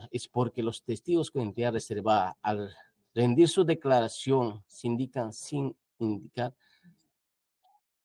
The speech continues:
claramente la acción de colaboración que despliega la imputada, por cuanto no indica una descripción clara y precisa de los hechos que se le atribuye a la imputada, lo cual, por la inexistencia de datos, cierto objetivo que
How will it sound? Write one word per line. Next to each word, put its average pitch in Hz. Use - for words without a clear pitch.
claramente 147
la 120
acción 156
de 139
colaboración 117
que -
despliega 120
la 110
imputada, 101
por 87
cuanto 117
no 131
indica 131
una 160
descripción 135
clara 151
y 135
precisa 131
de -
los 123
hechos 143
que 117
se 120
le 117
atribuye 120
a -
la 131
imputada, 113
lo 104
cual, 139
por 131
la 131
inexistencia 151
de 117
datos, 147
cierto 147
objetivo 165
que -